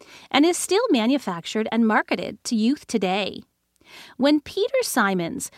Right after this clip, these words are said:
the former owner and C E O of La Maison Simons, took the reins of the company from his father,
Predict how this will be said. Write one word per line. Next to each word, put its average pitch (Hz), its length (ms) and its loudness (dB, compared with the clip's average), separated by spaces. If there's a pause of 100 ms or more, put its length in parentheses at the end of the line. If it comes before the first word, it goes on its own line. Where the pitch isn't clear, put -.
(100)
the 240 100 -2
former 330 460 4
owner 226 280 2
and 175 160 -2
C - 280 -4
E 208 180 0
O 185 160 0
of 180 140 -4
La 196 160 4
Maison 208 500 2
Simons, 185 640 -6 (280)
took - 240 -4
the 415 120 2
reins 247 440 4
of 214 80 -4
the 196 80 -2
company 202 420 -2
from 180 220 -2
his 175 160 -6
father, 214 520 0